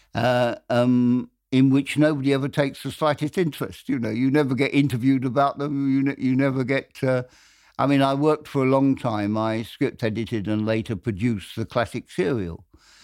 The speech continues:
No, they never have any classic serial conventions, you know. Well, you can't do novelizations 'cause, uh, <laughs> they're books to start with, as it were. The big success, and the one that always gets the fame and the glory and the autographs and the compliments,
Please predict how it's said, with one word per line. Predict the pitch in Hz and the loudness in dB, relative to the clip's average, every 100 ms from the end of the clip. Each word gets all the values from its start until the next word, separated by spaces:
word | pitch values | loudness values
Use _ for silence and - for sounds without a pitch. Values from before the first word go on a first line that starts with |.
| - | -10
No, | - 175 180 | 0 2 2
they | 151 160 | 0 0
never | 180 202 | 2 2
have | 156 135 | 2 0
any | 123 117 | -2 -4
classic | - 131 - 101 | -4 -4 -4 -10
serial | - 120 110 110 | -4 -2 -4 -6
conventions, | 92 107 113 110 147 165 139 | -6 -4 -4 -6 -4 -4 -2
you | 143 | -2
know. | 117 123 - - | -2 -2 -4 -4
Well, | 135 | -2
you | 117 | -2
can't | 107 160 | 0 0
do | 120 113 | 0 -2
novelizations | 117 110 113 107 120 117 123 226 | -2 -2 -6 -4 -4 -4 -6 -8
'cause, | - 131 - - | -8 -8 -8 -6
uh, | 123 123 - 170 - 254 - - 254 | -6 -6 -10 -8 -2 -2 -2 -4 -6
<laughs> | - | 0
they're | 180 | 0
books | 147 123 160 131 - | -2 -6 -10 -12 -8
to | 151 | -8
start | - 202 165 107 | -2 0 0 -2
with, | 104 | -10
as | 107 104 | -12 -12
it | 107 | -14
were. | 101 95 - _ - - | -12 -12 -14 _ -20 -2
The | 160 | 0
big | 151 226 - | 2 0 -2
success, | 175 - 180 131 - | -8 -4 -2 -2 -2
and | 113 120 | -6 -4
the | |
one | 127 143 123 | -2 0 0
that | |
always | 117 123 123 110 | 0 -4 -4 -8
gets | 107 113 - | -8 -8 -10
the | 123 | -8
fame | - 123 117 | -2 -2 -2
and | 117 110 | -4 -4
the | |
glory | 104 120 117 113 107 | -4 -2 -2 -4 -4
and | 107 107 104 _ _ - | -4 -6 -8 _ _ -4
the | 113 | 0
autographs | 117 117 127 104 113 - - - | 0 0 -4 -2 -2 -4 -16 -8
and | 185 | -6
the | 113 | -4
compliments, | - 120 110 110 107 - - | -2 -4 -4 -8 -8 -10 -20